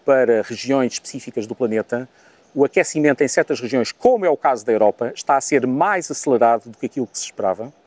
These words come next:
e, em grande medida, por haver fatores de feedback de razões diferentes, nomeadamente o desaparecimento dos gelos nas zonas mais elevadas próximas do Ártico,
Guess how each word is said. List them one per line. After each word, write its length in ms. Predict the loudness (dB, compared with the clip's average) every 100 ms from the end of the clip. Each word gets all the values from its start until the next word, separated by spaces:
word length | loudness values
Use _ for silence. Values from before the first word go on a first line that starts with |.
| _ _ _ _ _ _ -8
e, 200 | 0 0
em 100 | 2
grande 300 | 0 0 -4
medida, 640 | -10 -8 -2 0 0 -2 _ _
por 180 | 0 2
haver 380 | 2 2 2 0
fatores 500 | -4 -4 -2 -2 -2
de 80 |
feedback 520 | -6 -6 -2 0 0 -2 -16 _ _ _ _ _ _ _ _ _ _
de 100 | -4
razões 380 | 0 2 2 0
diferentes, 800 | -4 0 2 0 -4 -14 -14 -18 _
nomeadamente 680 | -8 -2 2 2 2 0 -2
o 20 |
desaparecimento 600 | -2 -2 -2 -2 -4 -4
dos 100 | -6 0
gelos 400 | 2 2 -2 -12
nas 220 | -10 -10 -6
zonas 440 | -4 -4 -6 -6
mais 260 | -4 -4 -4
elevadas 720 | -2 2 2 -2 -10 -14 -20 _ _ _ _ 0
próximas 420 | 0 0 -6 -4
do 180 | 0 2
Ártico, 560 | 0 -6 -8 -8 -8